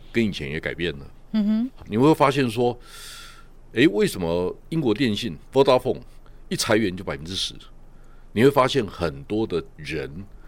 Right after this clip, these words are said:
Speaker 1: 如果他很容易被机器取代的工作，
Speaker 2: 对。
Speaker 1: 他就会被取代。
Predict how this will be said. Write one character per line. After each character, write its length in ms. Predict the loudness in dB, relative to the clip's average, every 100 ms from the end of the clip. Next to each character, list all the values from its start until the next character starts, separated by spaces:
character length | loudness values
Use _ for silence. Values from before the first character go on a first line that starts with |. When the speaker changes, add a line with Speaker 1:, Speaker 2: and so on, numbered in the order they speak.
| -18 -18 -18 -6
Speaker 1:
如 220 | 4 4
果 200 | 6 2
他 240 | 2 2 2
很 240 | 0 -4
容 180 | -2 -4
易 100 | -4
被 340 | 0 0 0
机 220 | -4 -6
器 120 | -6 -6
取 220 | -6 -4
代 180 | -2 -2
的 80 |
工 220 | -2 -6 -2
作， 240 | -2 -4 -10 -10
Speaker 2:
对。 320 | -4 -2 -4 -8 -14 -18 -6
Speaker 1:
他 140 | -2
就 100 | 4
会 60 | 4
被 120 | 4
取 180 | -2 -6
代。 180 | -8